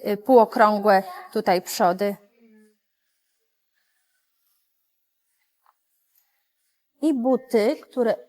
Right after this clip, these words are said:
na początku zwróciły moją uwagę.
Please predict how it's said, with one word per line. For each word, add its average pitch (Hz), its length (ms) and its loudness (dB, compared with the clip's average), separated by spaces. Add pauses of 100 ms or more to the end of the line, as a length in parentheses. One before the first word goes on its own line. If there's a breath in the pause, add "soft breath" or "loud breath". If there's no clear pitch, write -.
(400)
na 285 100 0
początku 269 560 -4
zwróciły 233 560 -4
moją 208 260 -6
uwagę. 214 640 -6